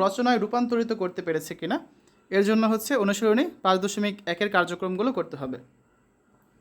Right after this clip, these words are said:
আমরা অভিজ্ঞতা পাঁচ দেখলাম, এখন আমরা চলে যাব অভিজ্ঞতা ছয়ে।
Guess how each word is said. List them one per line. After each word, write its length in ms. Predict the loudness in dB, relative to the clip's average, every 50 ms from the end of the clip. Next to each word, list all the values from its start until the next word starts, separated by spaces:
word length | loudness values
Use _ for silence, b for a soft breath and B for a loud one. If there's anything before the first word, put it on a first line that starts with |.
| b b b b b b b b b b b b b b -2
আমরা 140 | 2 4 4
অভিজ্ঞতা 320 | 4 4 2 2 2 2 4 4
পাঁচ 120 | 4 4 4 2
দেখলাম, 220 | -2 0 0 0 0 2
এখন 160 | 0 0 0
আমরা 140 | 0 0 0 0
চলে 120 | 0 0 0 0
যাব 100 | 2 2 2 0
অভিজ্ঞতা 300 | 0 -2 -4 -4 -4 -6 -6 -6
ছয়ে। 240 | -4 -2 0 0 0